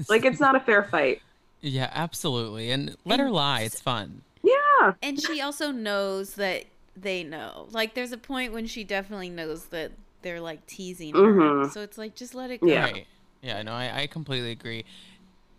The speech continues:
Speaker 1: It was really good on the editors, though, to show, I,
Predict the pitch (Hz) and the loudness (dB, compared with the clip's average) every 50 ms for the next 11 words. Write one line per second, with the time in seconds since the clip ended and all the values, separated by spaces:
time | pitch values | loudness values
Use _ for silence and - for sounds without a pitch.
0 | _ _ _ _ _ - 196 208 214 220 220 226 247 254 285 269 269 254 247 233 | _ _ _ _ _ -8 -8 -8 -8 -10 -12 -6 -2 2 2 2 2 2 -2 -6
1 | 202 190 220 - - _ _ _ - 202 175 143 135 139 139 135 127 127 127 127 | -8 -8 -8 -10 -12 _ _ _ -18 -14 -12 -10 -6 -2 -2 0 0 0 0 -2
2 | 123 113 123 120 120 117 117 117 117 117 113 107 113 113 117 117 127 127 131 127 | -2 -2 -2 -2 -2 -2 -2 -4 -4 -6 -6 -6 -8 -8 -8 -6 -6 -4 -4 -6
3 | 120 117 131 127 127 127 123 - - 147 147 139 - - _ _ _ 170 139 - | -4 -2 -2 -2 0 -2 -4 -4 -2 -2 -2 -2 -4 -8 _ _ _ -10 -6 -4
4 | - - - - - 147 131 123 123 123 123 123 123 - - - | -4 -2 -2 -2 0 0 2 2 2 2 2 0 -2 -2 -2 -4